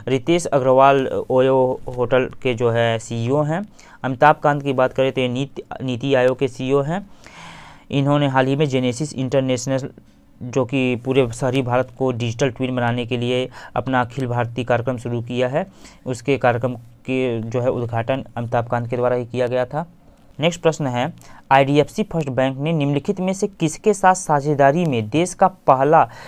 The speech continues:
स्टैंड अलोन मेटल डेबिट कार्ड, जिसका नाम है फर्स्ट प्राइवेट इनफाइनाइट, लॉन्च करने की घोषणा की है?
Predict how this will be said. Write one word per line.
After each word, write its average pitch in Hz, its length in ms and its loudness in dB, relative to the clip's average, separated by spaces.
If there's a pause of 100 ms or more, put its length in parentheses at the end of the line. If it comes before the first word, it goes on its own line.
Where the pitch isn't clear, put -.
(260)
स्टैंड 160 580 2
अलोन 156 440 2
मेटल 147 380 2
डेबिट 139 300 2
कार्ड, 117 320 4 (340)
जिसका 127 240 2
नाम 147 260 2
है 170 60 0
फर्स्ट 170 320 -2
प्राइवेट 131 640 2
इनफाइनाइट, 123 600 -4
लॉन्च 131 320 2
करने 131 280 -2
की 156 140 -4
घोषणा 120 420 -2
की 113 180 -6
है? 113 220 -8